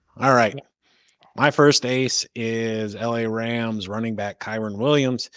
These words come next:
Speaker 1: He's got a great matchup at home. And just like we were talking a, a bit earlier, this is a game with the, uh, total at around fifty.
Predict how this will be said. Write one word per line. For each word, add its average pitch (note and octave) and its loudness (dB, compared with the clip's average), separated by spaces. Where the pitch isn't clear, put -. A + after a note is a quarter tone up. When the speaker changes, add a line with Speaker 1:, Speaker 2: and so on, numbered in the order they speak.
Speaker 1:
He's C3 -10
got C#3 2
a - -8
great A#2 0
matchup A2+ -4
at A2 -6
home. A#2 -4
And G#2+ -8
just A#2+ -4
like A2+ -4
we A2+ -6
were A2 -6
talking G#2+ -8
a, G2 -12
a G2+ -12
bit G#2+ -8
earlier, G#2+ -6
this G2+ -8
is G2 -12
a G2 -12
game G#2 -8
with G2+ -10
the, G2+ -14
uh, F#2+ -12
total G#2 -6
at F#2 -8
around G2 -8
fifty. A2 -6